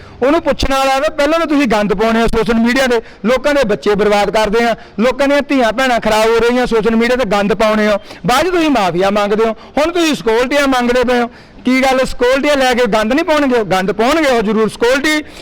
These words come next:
ਮੈਂ ਸਰਕਾਰ ਨੂੰ ਕਹਿਣਾ ਚਾਹੁੰਦਾ, ਇੱਦਾਂ ਦੇ ਗੰਦੇ ਬੰਦਿਆਂ ਨੂੰ ਜਿਹੜਾ ਸਾਡੇ ਪੰਜਾਬ ਦੇ ਵਿੱਚ, ਵਰਲਡ ਦੇ ਵਿੱਚ ਗੰਦ ਪਾਉਂਦੇ ਆ,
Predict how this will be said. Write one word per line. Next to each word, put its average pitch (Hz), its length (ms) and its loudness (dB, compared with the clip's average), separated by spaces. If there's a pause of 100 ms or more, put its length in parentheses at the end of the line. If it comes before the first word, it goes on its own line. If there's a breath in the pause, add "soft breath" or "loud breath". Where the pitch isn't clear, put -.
(120)
ਮੈਂ 214 140 2
ਸਰਕਾਰ 220 400 0
ਨੂੰ 233 120 -2
ਕਹਿਣਾ 226 220 0
ਚਾਹੁੰਦਾ, 254 320 0 (280 loud breath)
ਇੱਦਾਂ 214 260 0
ਦੇ 254 80 0
ਗੰਦੇ 214 400 0
ਬੰਦਿਆਂ 240 280 0
ਨੂੰ 254 100 0
ਜਿਹੜਾ 262 140 2 (160)
ਸਾਡੇ 208 260 0
ਪੰਜਾਬ 208 440 0
ਦੇ 226 120 0
ਵਿੱਚ, 226 240 -2 (340 loud breath)
ਵਰਲਡ 214 280 2
ਦੇ 233 120 2
ਵਿੱਚ 226 160 -2
ਗੰਦ 208 340 0
ਪਾਉਂਦੇ 214 340 0
ਆ, 190 80 0